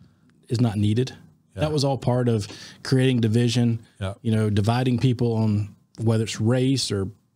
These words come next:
Speaker 1: political lines, whatever it was.
Speaker 2: Right.
Speaker 1: To me, that was all about separating people and
Speaker 2: Right.
Speaker 1: dividing
Speaker 2: And
Speaker 1: us.
Speaker 2: that was a, that was a, an agenda from the left, right?
Speaker 1: Absolutely.
Speaker 2: Yeah.
Speaker 1: To lead us into an election
Speaker 2: Yeah.
Speaker 1: that I personally believe was stolen.
Speaker 2: Yeah.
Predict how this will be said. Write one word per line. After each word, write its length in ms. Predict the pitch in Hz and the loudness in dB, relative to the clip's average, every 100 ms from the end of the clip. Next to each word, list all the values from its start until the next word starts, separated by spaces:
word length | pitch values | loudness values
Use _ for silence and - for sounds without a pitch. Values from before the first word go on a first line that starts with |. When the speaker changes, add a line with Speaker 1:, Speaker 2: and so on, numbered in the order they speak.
| _ | _
Speaker 1:
political 540 | - 127 127 131 120 | -4 -2 0 0 0
lines, 480 | 120 117 120 117 113 | 0 0 0 0 0
whatever 300 | 123 117 110 | 0 0 0
it 20 | |
was. 320 | 113 107 - - | 0 -2 -4 -6
Speaker 2:
Right. 100 | 98 | 0
Speaker 1:
To 60 | |
me, 140 | 139 135 | 2 2
that 160 | 131 | 0
was 120 | 120 | -2
all 300 | 104 120 120 | -2 -2 0
about 240 | 113 110 - | 0 -2 -2
separating 560 | - 123 - 113 107 | -2 -2 0 0 0
people 420 | 98 117 123 120 123 _ 110 | 0 -2 -2 -6 -8 _ -4
and 100 | 101 | 0
Speaker 2:
Right. 60 | |
Speaker 1:
dividing 340 | 98 113 123 123 | 0 0 2 4
Speaker 2:
And 80 | |
Speaker 1:
us. 80 | 147 | 4
Speaker 2:
that 60 | 147 | 2
was 120 | 120 | 2
a, 160 | 120 107 | 0 0
that 180 | 123 127 | -2 0
was 220 | 120 104 | 0 0
a, 220 | 107 104 | 0 -2
an 100 | 113 | 0
agenda 340 | 107 104 117 107 | 0 0 0 -2
from 160 | 107 | -2
the 60 | 98 | -2
left, 480 | 95 113 104 110 - | -2 -2 -2 -4 -2
right? 80 | 208 | 0
Speaker 1:
Absolutely. 440 | - 165 165 101 | 2 0 -2 -6
Speaker 2:
Yeah. 220 | 101 87 90 _ _ - | -6 -10 -12 _ _ 0
Speaker 1:
To 80 | |
lead 200 | 131 139 | 2 2
us 100 | 135 | 0
into 200 | 131 123 | 0 0
an 80 | 135 | 0
election 480 | 123 113 110 127 127 _ - | 0 -2 -2 -4 -4 _ -20
Speaker 2:
Yeah. 80 | 101 - _ _ _ _ - | -20 -20 _ _ _ _ -2
Speaker 1:
that 160 | 110 | 0
I 80 | 110 | 0
personally 400 | - 113 - 120 | 0 -2 0 -2
believe 300 | 110 113 117 | -2 -4 -2
was 100 | 131 | -2
stolen. 420 | - 104 101 113 - | -2 0 0 0 -2
Speaker 2:
Yeah. 160 | 107 | -4